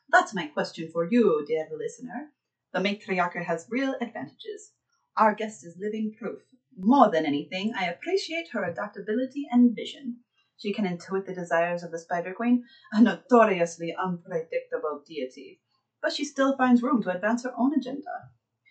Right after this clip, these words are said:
If you are a young woman thinking of pursuing a life of villainy,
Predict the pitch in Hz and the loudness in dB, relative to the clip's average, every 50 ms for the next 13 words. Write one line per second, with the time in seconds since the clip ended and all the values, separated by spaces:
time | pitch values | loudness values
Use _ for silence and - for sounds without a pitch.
0 | - - - - - _ _ - 254 247 - 494 508 480 - 170 160 165 175 160 | -20 -20 -20 -20 -20 _ _ -2 -2 0 6 6 8 8 8 6 4 2 -2 -2
1 | 170 165 165 165 165 165 170 175 190 170 175 170 170 160 165 - 196 180 - - | -2 -2 -2 -2 -2 -4 -6 -8 -10 -10 -8 -6 -6 -6 -6 -6 -6 -6 -6 -6
2 | - - 185 180 170 170 160 160 160 160 160 160 - 170 165 - 170 175 175 175 | -10 -12 -10 -10 -8 -6 -6 -4 -4 -2 -4 -4 -4 -6 -8 -6 -6 -6 -6 -4
3 | 185 214 247 269 - - | -2 0 0 0 -2 -6